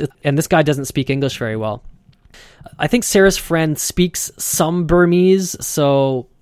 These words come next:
enough to kind of communicate with him. I can't really remember. So he gets out of the car,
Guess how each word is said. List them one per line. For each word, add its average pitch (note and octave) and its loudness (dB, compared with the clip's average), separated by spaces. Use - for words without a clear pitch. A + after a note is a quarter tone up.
enough D#3 -4
to E3 -2
kind D3 -2
of E3+ 0
communicate F3+ 0
with F3 -2
him. F#3 -2
I C#3+ -4
can't D3+ -6
really D3 0
remember. D3 -2
So E3 6
he G#3+ 0
gets G#3 0
out E3+ 4
of - 0
the C#3 -2
car, C#3 2